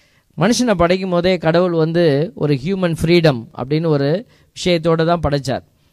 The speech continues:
கடவுளை யாரும் கட்டளை போட முடியாது, பார்த்தீங்களா? கடவுள் வந்து he is totally free. அவருடைய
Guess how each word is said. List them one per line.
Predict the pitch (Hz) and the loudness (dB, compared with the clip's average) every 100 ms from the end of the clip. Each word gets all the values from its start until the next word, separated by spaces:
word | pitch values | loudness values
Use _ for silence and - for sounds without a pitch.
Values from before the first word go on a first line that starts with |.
| _ - | _ -4
கடவுளை | 185 247 247 185 | 0 2 2 4
யாரும் | 160 190 196 | 4 2 0
கட்டளை | 170 175 196 | -4 -2 -2
போட | 165 160 | 0 0
முடியாது, | 147 143 127 | 0 0 0
பார்த்தீங்களா? | 127 135 135 113 - _ _ _ | -2 -4 -4 -6 -10 _ _ _
கடவுள் | - 170 202 185 | -6 0 2 2
வந்து | 175 185 | 0 0
he | 160 160 | 0 -2
is | - | -2
totally | 180 185 196 | -2 -2 -2
free. | 180 165 165 - _ _ _ _ _ | -2 0 -2 -2 _ _ _ _ _
அவருடைய | - 180 254 233 208 | -2 2 2 4 4